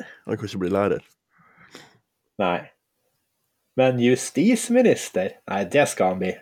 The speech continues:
Speaker 1: Ja, ja, ja.
Speaker 2: Det er faen meg gærenskap.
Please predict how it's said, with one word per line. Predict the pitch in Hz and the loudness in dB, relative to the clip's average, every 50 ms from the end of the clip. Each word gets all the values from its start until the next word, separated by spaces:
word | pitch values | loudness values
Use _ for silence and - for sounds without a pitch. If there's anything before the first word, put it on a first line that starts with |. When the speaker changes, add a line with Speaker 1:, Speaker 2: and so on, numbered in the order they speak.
| _ _ | _ _
Speaker 1:
Ja, | - 87 - - | -8 -6 -4 -2
ja, | 92 - | -4 -4
ja. | - - - - _ _ _ _ _ _ _ _ _ _ _ _ _ _ _ _ _ _ _ _ _ - | -4 -8 -14 -20 _ _ _ _ _ _ _ _ _ _ _ _ _ _ _ _ _ _ _ _ _ -14
Speaker 2:
Det | - - | -12 -10
er | - - | -10 -10
faen | - - - 73 95 95 | -12 -10 -8 -8 -6 -6
meg | 90 92 | -4 -2
gærenskap. | 104 98 107 110 - - 92 90 - - | -2 -2 -2 -4 -4 -2 -2 -4 -4 -8